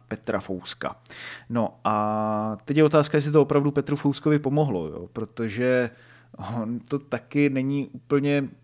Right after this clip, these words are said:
vlastně trošku podobně jako Karel Poborský, to není kandidát, který by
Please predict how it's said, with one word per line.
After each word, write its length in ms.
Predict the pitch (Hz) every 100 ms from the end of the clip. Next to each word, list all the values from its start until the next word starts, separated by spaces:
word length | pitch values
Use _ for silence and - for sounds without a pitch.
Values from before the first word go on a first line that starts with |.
| - - -
vlastně 220 | 117 113 151
trošku 260 | 147 160
podobně 440 | 151 135 127 135 147
jako 160 | 147
Karel 300 | 151 139 143
Poborský, 720 | 147 143 131 131 - 110 104 104
to 120 | 127
není 240 | 120 123 131
kandidát, 640 | 131 120 123 123 127 117
který 320 | - 120 123
by 440 | 117 131 131 127